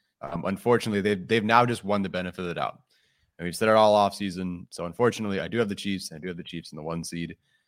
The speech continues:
I just think until proven otherwise. They're that team. And it sucks that these dynasties keep popping up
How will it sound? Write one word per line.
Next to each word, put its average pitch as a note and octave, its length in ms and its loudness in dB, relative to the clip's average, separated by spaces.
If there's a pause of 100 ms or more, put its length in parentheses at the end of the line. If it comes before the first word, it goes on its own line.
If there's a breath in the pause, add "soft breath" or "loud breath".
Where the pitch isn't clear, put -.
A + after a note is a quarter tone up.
(240)
I D#2+ 120 -6
just G#2+ 640 0 (100)
think F2+ 500 -6 (1120)
until F#2+ 260 -2
proven A2+ 320 2
otherwise. F#2+ 440 2
They're F#2+ 180 0
that G2 260 2
team. F#2+ 380 -2 (340)
And F#2+ 120 -4
it F#2 100 -6
sucks - 540 2 (540)
that - 80 -14
these F2 140 -8
dynasties A#2+ 520 4
keep C3 240 -4
popping C3 320 2
up C#3+ 200 6